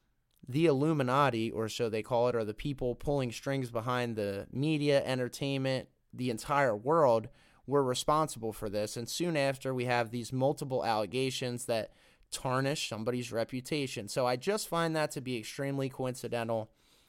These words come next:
I don't find it to be logical that it took a month plus to put out the cause of death and go public with that. It just doesn't make any logical sense. You would think with all the media surrounding Matthew Perry's passing in the first week that that story would have broke.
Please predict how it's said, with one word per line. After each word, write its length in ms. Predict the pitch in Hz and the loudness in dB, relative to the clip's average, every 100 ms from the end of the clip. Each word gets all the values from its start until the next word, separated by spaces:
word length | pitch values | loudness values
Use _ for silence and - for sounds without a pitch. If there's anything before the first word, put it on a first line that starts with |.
| _ - | _ -2
I 120 | 131 | 2
don't 260 | 131 170 - | 4 2 2
find 300 | 151 147 147 | 2 2 2
it 80 | 131 | -4
to 100 | 123 | -6
be 140 | 117 | -4
logical 640 | 104 104 123 127 131 139 139 | 0 4 4 2 0 0 2
that 160 | 120 | 0
it 80 | 101 | -2
took 220 | - 127 | -4 -4
a 40 | 113 | -2
month 380 | 113 120 127 | -2 -2 -4
plus 460 | - 113 107 120 - | -6 0 0 -2 -8
to 180 | - 117 | -12 -8
put 180 | - 113 | -2 2
out 220 | 117 - | 2 0
the 80 | 110 | -4
cause 320 | - 113 104 | 0 0 0
of 140 | 92 | -2
death 260 | 117 120 123 | 0 0 0
and 140 | 110 | -4
go 160 | 101 95 | -2 -2
public 440 | - 127 143 147 | 0 -2 0 -4
with 160 | 151 147 | -6 -2
that. 340 | 156 151 - - _ _ _ _ | -2 -2 -6 -16 _ _ _ _
It 80 | - | -8
just 300 | 123 156 - | 0 -2 2
doesn't 320 | 147 135 139 | 4 4 0
make 240 | 127 127 - | -2 -2 -4
any 220 | 120 120 | -6 -4
logical 500 | 110 113 117 113 104 | 0 2 0 -2 -10
sense. 400 | 101 123 110 - | -6 -4 -4 -6
You 80 | 117 | -6
would 180 | 110 - | -6 -2
think 360 | 151 139 127 - _ - | 0 0 -4 -14 _ -6
with 180 | 123 - | -6 4
all 220 | 139 151 | 8 8
the 140 | 139 | 6
media 420 | 135 135 135 127 113 | 0 0 0 -2 -2
surrounding 500 | - 120 117 113 110 | -4 -4 -2 -4 -2
Matthew 320 | 113 113 120 | -2 -4 -6
Perry's 360 | - 120 110 | -2 -2 -4
passing 420 | - 117 117 - 117 | -2 0 0 -2 -6
in 80 | |
the 80 | 104 | -8
first 340 | - 117 113 - | -4 -4 -4 -4
week 280 | 120 113 | -4 -4
that 140 | - 95 | -6 -4
that 160 | 101 | -4
story 380 | - - 151 143 | -4 -4 0 0
would 200 | 110 113 | 0 -2
have 180 | 101 - | -2 -4
broke. 400 | 120 104 69 | 0 0 -2